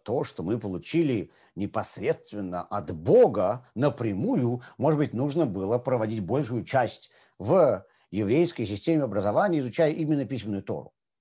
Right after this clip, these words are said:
Письменную Тору изучают. Кстати говоря, Ребе настаивал на том, чтобы люди уже, которые изучали, э,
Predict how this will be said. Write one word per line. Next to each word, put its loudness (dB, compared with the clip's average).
Письменную -4
Тору -2
изучают. 0
Кстати -6
говоря, -2
Ребе 2
настаивал 0
на -2
том, 0
чтобы -2
люди 0
уже, 2
которые 2
изучали, 0
э, -2